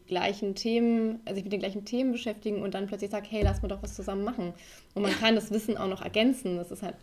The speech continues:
Speaker 1: also das finde ich einfach wunderbar, wie viele Menschen
Speaker 2: Ja.
Speaker 1: man, ich jetzt alleine, also auch über Instagram ist da, muss ich wirklich sagen, auch ein tolles Tool, weil es ist wie eine kleine Familie im Prinzip und,
Speaker 2: Ja.
Speaker 1: ähm, wie man sich da einfach austauscht, ergänzt, äh, supportet.
Speaker 2: Voll,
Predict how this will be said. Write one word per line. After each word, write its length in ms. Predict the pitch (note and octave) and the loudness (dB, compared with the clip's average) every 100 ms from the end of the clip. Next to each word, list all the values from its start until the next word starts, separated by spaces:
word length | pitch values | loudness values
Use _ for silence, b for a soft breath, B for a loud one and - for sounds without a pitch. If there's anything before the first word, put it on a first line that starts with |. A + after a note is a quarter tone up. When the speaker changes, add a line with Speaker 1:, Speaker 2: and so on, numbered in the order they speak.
| - - | -10 -6
Speaker 1:
also 200 | F#3 F3+ | -4 -4
das 120 | G3 | -4
finde 140 | G#3 | -4
ich 60 | G3 | -2
einfach 140 | G3 | -2
wunderbar, 400 | G3+ B3 F3 F3+ | 2 2 2 0
wie 40 | F3 | -2
viele 200 | F3+ G3 | -2 0
Menschen 300 | G3+ B3 B3 | 2 2 4
Speaker 2:
Ja. 80 | G3+ | 4
Speaker 1:
man, 180 | G3 - - - | 0 -4 -16 -8
ich 200 | - G#3 | -6 2
jetzt 180 | A3 A3 | 2 2
alleine, 340 | G3 G3 A3+ | 2 4 4
also 140 | F3+ - | 4 2
auch 180 | G#3+ | 0
über 120 | G#3+ F#3 | 2 0
Instagram 340 | A#3+ G#3 G3+ | 0 0 0
ist 140 | G3 G3+ | 0 -2
da, 160 | G3 | -2
muss 160 | F#3+ F3+ | -2 -6
ich 60 | |
wirklich 340 | F3 F3+ G#3 G#3 | -6 -6 -6 -4
sagen, 160 | F#3+ | -4
auch 240 | - G#3+ G#3+ B B B B - | -2 -2 -4 B B B B -14
ein 40 | - | -2
tolles 340 | G3+ G3+ G#3 | 2 2 0
Tool, 240 | - C4 | 2 4
weil 200 | G#3 G3 | 4 4
es 120 | G3 G3 | 2 -2
ist 100 | G3 | -2
wie 60 | |
eine 100 | G#3+ | 0
kleine 260 | G#3 G3+ G3 | 0 0 0
Familie 460 | G3 F#3+ A#3+ B3+ | 0 2 4 4
im 120 | - F3+ | 2 -2
Prinzip 440 | F3 F3 G3+ G#3 | -8 -2 -4 -2
und, 160 | - F3+ | -4 -4
Speaker 2:
Ja. 80 | F3+ - | -4 -4
Speaker 1:
ähm, 420 | F3+ F3+ F3+ F3+ - | -2 0 0 -4 -4
wie 100 | F#3+ | -4
man 140 | F#3 | -2
sich 120 | F3+ | -6
da 100 | F3+ | -6
einfach 360 | - F#3 G3 - | -8 -6 -8 -4
austauscht, 460 | G3 A3 - G3 | -4 -4 -6 -6
ergänzt, 420 | F#3 F3+ F#3 G#3 G#3 - | -4 -2 -2 -4 -8 -14
äh, 80 | - | -12
supportet. 760 | - G3 - G3 A3+ A#3+ A3 - B C#3 - - | -6 -6 -2 0 0 0 -4 -10 B -18 -16 -12
Speaker 2:
Voll, 240 | E3+ D#3+ | -8 -6